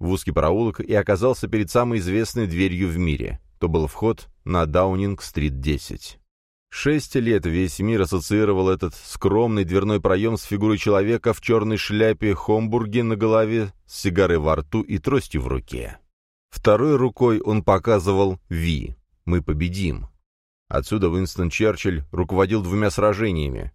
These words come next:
против стран оси и за сохранение Британской империи. Теперь за дверью поджидал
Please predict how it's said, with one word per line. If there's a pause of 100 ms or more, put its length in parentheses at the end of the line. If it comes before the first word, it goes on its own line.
(160)
против
стран
оси (240)
и
за
сохранение
Британской
империи. (680)
Теперь
за
дверью
поджидал